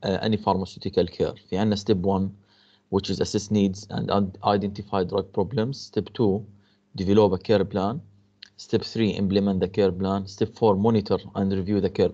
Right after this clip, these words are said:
plan. تمام؟ الآن إحنا المفروض إنه خلصنا step one و step two، فاللي بدي أطلبه منكم بدي إياكم تقرأوا المحاضرة لحد step one و step two، تشوفوا الفيديو.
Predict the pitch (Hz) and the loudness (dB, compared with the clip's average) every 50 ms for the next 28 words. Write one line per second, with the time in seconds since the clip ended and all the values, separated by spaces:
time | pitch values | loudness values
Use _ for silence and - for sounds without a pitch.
0 | - 78 76 69 69 - _ _ _ _ _ _ - 92 92 95 104 113 190 196 | -4 -8 -8 -8 -8 -12 _ _ _ _ _ _ -2 0 2 2 2 2 0 -4
1 | - - - _ _ _ _ _ _ _ _ - - - - - - - - - | -8 -14 -20 _ _ _ _ _ _ _ _ -20 -20 -20 -20 -18 -18 -18 -18 -20
2 | - - - - - - - _ - 92 98 - - 147 143 135 120 113 110 147 | -20 -20 -20 -20 -20 -20 -12 _ 0 2 2 4 4 4 6 6 4 2 -2 -4
3 | - - 131 117 110 104 101 101 110 107 104 104 - 127 113 117 113 110 - 117 | -4 -2 0 0 0 0 0 -2 0 0 0 0 -2 -2 0 0 0 0 0 0
4 | 113 117 - - 113 98 - - 110 98 87 98 98 101 104 101 95 92 - - | 0 0 0 -2 -6 -6 -2 -2 -2 -2 -2 -2 -2 -2 -2 -2 -4 -8 -10 -6
5 | - 95 - - - 85 85 85 - - - - - _ - - 101 98 95 113 | -8 -8 -6 -2 -4 -4 -4 -4 -10 -18 -20 -20 -20 _ 0 2 2 2 6 4
6 | 127 127 127 131 123 113 113 120 127 123 - 107 98 87 107 113 110 - 107 101 | 4 4 4 2 2 2 2 0 -2 -4 -6 -6 -4 0 0 0 2 0 -4 -4
7 | - 127 - - 107 98 85 95 90 85 - - - 92 92 90 92 90 - 113 | -4 -4 -2 0 2 2 2 2 0 -2 -4 -8 -6 -6 -4 -4 -4 -4 -2 0
8 | 110 107 95 92 90 90 90 92 92 110 104 98 - - 117 104 90 98 95 92 | 0 2 2 0 0 0 -2 -4 -4 -4 -6 -6 -4 -2 -2 -2 0 -2 -2 -4
9 | 87 - - 107 101 - - 98 92 104 101 - 90 - - - 123 - - 104 | -4 -4 -4 -4 -4 -4 -8 -8 -6 -6 -8 -10 -12 -8 -4 -4 -4 -2 0 -2
10 | 95 85 110 110 98 87 95 98 104 113 | -2 0 0 0 0 0 0 -2 -2 -2